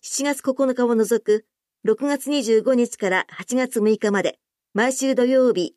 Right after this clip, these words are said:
計六回。時間は午後七時から九時まで。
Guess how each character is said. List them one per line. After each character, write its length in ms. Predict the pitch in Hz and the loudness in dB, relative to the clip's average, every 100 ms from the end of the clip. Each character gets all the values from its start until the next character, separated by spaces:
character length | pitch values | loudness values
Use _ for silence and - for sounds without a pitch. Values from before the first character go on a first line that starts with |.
| - | -2
計 200 | 262 247 | 2 2
六 160 | 190 - | 0 -2
回。 220 | 208 160 _ _ _ _ - | -6 -6 _ _ _ _ -14
時 140 | 175 214 | -8 -2
間 220 | 247 233 | 0 0
は 220 | 226 - _ - | 0 -2 _ -2
午 160 | 240 | 0
後 180 | 269 214 | 2 0
七 180 | - 277 | -4 -6
時 80 | 247 | -2
か 120 | 202 | -2
ら 120 | 175 | -2
九 120 | 262 | -2
時 140 | 220 202 | -2 -2
ま 100 | 156 | -2
で。 180 | 156 | -6